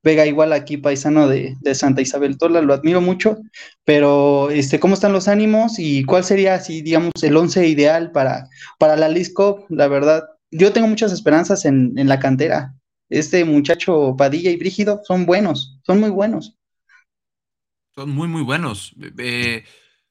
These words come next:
Speaker 2: Brígido y Padilla vienen, eh, pidiendo una oportunidad desde hace rato, uno en Tapatío y el otro en Subs, y, y, y qué bueno que les estén dando chance, ¿no?
Speaker 1: Sí, así es. Sí, ¿cómo, cómo están los ánimos allá? El profe Pauno,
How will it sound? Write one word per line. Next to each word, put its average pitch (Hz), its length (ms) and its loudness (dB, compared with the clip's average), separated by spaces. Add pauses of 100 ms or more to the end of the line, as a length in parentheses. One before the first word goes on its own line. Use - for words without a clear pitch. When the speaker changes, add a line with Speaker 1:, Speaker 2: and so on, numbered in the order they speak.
(160)
Speaker 2:
Brígido 147 480 -4
y 156 40 -4
Padilla 143 380 -4
vienen, 165 600 -6
eh, 113 480 -12
pidiendo 127 220 -8
una 160 100 -8
oportunidad 131 460 -8
desde 147 160 -4
hace 139 120 -8
rato, 151 360 -4
uno 151 200 -6
en 135 240 -10
Tapatío 123 480 -10
y 165 40 -6
el 160 80 -6
otro 135 180 -10
en 120 80 -10
Subs, - 520 -8
y, - 260 -20
y, 113 260 -18
y - 80 -18
qué 135 100 -10
bueno 165 220 -8
que 135 80 -14
les 113 80 -10
estén 139 180 -12
dando 147 160 -10
chance, 147 320 -12
¿no? 135 240 -18 (1500)
Speaker 1:
Sí, 156 300 2
así 151 260 -2
es. - 240 -8 (500)
Sí, 139 180 -6
¿cómo, 165 160 0
cómo 180 180 2
están 180 220 2
los 175 160 -2
ánimos 175 340 2
allá? 151 320 2
El 170 80 -6
profe 165 280 -2
Pauno, 151 600 0